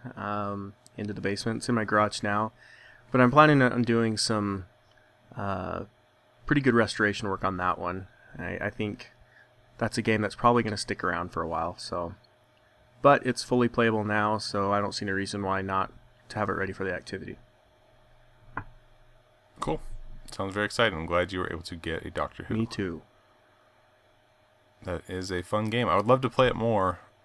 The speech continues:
Speaker 2: virtually someday on the Pinball Arcade.
Speaker 1: Yeah, um, I've always enjoyed the game. I've never understood, like, the best strategy, uh, with the doctors and all that. And despite having played it in tournaments, I've never really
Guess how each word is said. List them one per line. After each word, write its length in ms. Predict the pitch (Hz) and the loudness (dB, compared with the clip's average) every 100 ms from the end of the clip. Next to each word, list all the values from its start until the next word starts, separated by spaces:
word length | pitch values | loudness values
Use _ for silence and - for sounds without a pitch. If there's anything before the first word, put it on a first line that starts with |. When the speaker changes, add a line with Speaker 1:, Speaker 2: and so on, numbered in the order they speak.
| - | -4
Speaker 2:
virtually 600 | 98 107 95 82 80 78 - _ _ _ _ _ _ _ _ _ _ - | -2 -2 -2 0 -2 -4 -12 _ _ _ _ _ _ _ _ _ _ -6
someday 500 | 139 151 113 110 107 - - - | 0 4 4 4 2 -6 -12 -8
on 200 | 95 95 | -6 -6
the 60 | |
Pinball 220 | 107 98 85 | -4 0 0
Arcade. 420 | 80 - 78 76 | 0 -2 -4 2
Speaker 1:
Yeah, 380 | 151 131 98 - - | 6 6 6 2 0
um, 460 | 139 143 131 120 110 | 8 10 10 8 6
I've 100 | 131 | 8
always 200 | 180 202 | 10 10
enjoyed 300 | 160 143 143 | 8 8 6
the 60 | 143 | 6
game. 320 | 139 147 156 | 4 4 4
I've 180 | 117 117 | 2 4
never 380 | 139 143 139 117 | 4 6 6 6
understood, 1080 | 123 120 113 - - - 117 113 113 110 104 _ _ - | 4 4 0 -6 -6 2 4 6 4 0 -8 _ _ -2
like, 180 | 110 107 - | -2 -2 -4
the 60 | 107 | -2
best 180 | 107 | 0
strategy, 720 | - 110 107 107 113 110 110 - _ _ _ _ | 2 2 2 2 0 0 -2 -6 _ _ _ _
uh, 160 | 104 104 | -2 0
with 120 | 107 | 0
the 80 | 113 | -2
doctors 640 | 104 104 - 120 117 110 113 | 2 2 2 2 2 0 -2
and 120 | 110 | -2
all 120 | 110 | 0
that. 280 | 107 110 104 | 2 2 0
And 160 | 101 98 | -2 -6
despite 400 | - 123 123 104 | 0 4 4 4
having 340 | 120 117 104 | 2 2 -2
played 240 | - 113 | -2 0
it 100 | 110 | 0
in 300 | 110 104 101 - _ - _ _ _ - | -2 -6 -6 -10 _ -20 _ _ _ -8
tournaments, 480 | - 180 139 127 - | -2 2 2 0 -2
I've 120 | 113 | 0
never 280 | 117 117 113 | 2 4 6
really 400 | 113 113 107 | 6 4 0